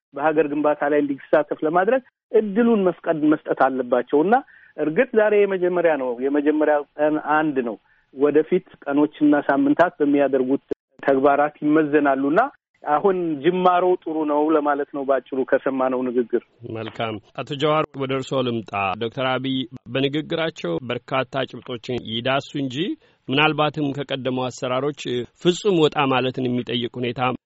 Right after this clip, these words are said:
Speaker 2: እንድንመለከት የሚጋብዝ ይመስላል። ዞሮ ዞሮ እሳቸው የገዢው ፓርቲ ሊቀመንበር ናቸው። ጠቅላይ ሚኒስትር ኃላፊነቱን የተረከቡት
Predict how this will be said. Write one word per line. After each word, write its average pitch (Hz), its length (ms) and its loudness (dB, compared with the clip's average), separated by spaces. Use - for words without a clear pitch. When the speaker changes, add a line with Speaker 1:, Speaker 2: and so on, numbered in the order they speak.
Speaker 2:
እንድንመለከት 135 760 4
የሚጋብዝ 117 560 0
ይመስላል። 92 460 -4
ዞሮ 160 300 4
ዞሮ 160 220 4
እሳቸው 156 500 -2
የገዢው 123 400 0
ፓርቲ 120 420 -4
ሊቀመንበር 117 640 -2
ናቸው። 92 360 -4
ጠቅላይ 117 320 -4
ሚኒስትር 113 360 -4
ኃላፊነቱን 107 640 -2
የተረከቡት 90 580 -6